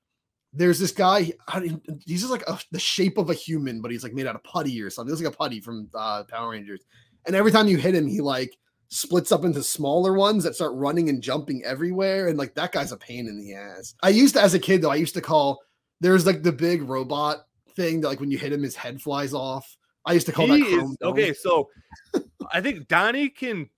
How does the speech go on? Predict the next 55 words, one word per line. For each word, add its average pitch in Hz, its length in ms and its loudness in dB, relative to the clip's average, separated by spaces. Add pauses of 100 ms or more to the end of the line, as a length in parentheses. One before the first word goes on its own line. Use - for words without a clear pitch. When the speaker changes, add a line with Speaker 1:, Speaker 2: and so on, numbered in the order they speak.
(140)
Speaker 2:
two-hit 175 520 -2
that 135 240 0
guy, 139 240 0
but 131 140 -4
everybody 262 560 0
else, 208 320 2
like, 165 320 -2
I 160 100 4
don't 285 220 -2
think 277 180 -6
you 262 80 -4
can 190 220 -6 (160)
kill 226 220 2
that 170 200 0
head 196 220 -2
with 165 140 -6
anybody 165 440 -2
else 175 220 -2
in 135 100 -10
one 139 200 -6
hit. 123 240 -8 (500)
Speaker 1:
I 175 80 2
don't 196 140 4
think 180 180 0
so, 101 380 -8 (340)
'cause 160 100 0
I 185 80 8
know 220 140 12
Leo 220 340 8
has 165 240 4
to 131 80 -12
four-hit 151 500 -6
kill 87 220 -14
him, 87 100 -14
I'm 92 140 -14
pretty 92 240 -18
sure. 92 500 -12
Speaker 2:
Yeah. 139 280 -2 (400)
Speaker 1:
And 135 200 -4
the, 135 140 -2
Don-, 139 260 -2
Donnie 202 280 6
is 196 80 6
just 165 160 -2
one 151 200 0
hit 196 140 2
for 175 60 -10
the 160 100 -4
body 165 300 2
and 147 120 -2
one 143 120 -2
hit 143 160 -6
for 127 80 -12
the 120 80 -8
head. 101 360 -10